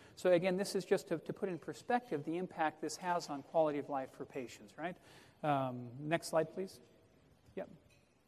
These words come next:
Yep, it's working now. Thanks. Um, so, uh, as far as, uh, coping mechanisms, uh, m-, patients will do many different things to try to compensate for the, the lack of urine, right?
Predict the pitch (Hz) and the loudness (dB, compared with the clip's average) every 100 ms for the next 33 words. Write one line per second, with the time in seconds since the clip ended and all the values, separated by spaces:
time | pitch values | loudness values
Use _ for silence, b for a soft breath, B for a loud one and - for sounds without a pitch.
0 | _ _ _ 196 202 - 160 - 139 135 | _ _ _ 4 4 0 -8 -4 -6 -6
1 | 127 185 - - B B B B 180 170 | -8 -8 -8 -12 B B B B 10 10
2 | 165 - 190 175 170 175 170 160 156 147 | 8 10 12 12 12 12 12 12 10 6
3 | 202 208 190 180 156 - 226 226 190 170 | 6 6 6 6 4 8 6 6 2 0
4 | - 160 143 175 220 - B B B 156 | 0 0 0 -2 -4 -6 B B B 6
5 | 151 147 175 165 - 165 190 208 208 - | 6 4 -6 -8 -8 -8 2 4 4 -2
6 | 170 170 165 156 185 180 180 165 151 180 | 2 6 8 6 4 4 2 0 -2 0
7 | 170 165 - 170 160 160 - 214 220 190 | -2 -4 2 2 2 -2 0 0 2 -4
8 | - 165 160 - 151 143 143 143 143 139 | 0 0 0 -2 2 2 2 2 2 2
9 | 143 135 135 117 123 160 | 0 -8 -8 -8 -6 -8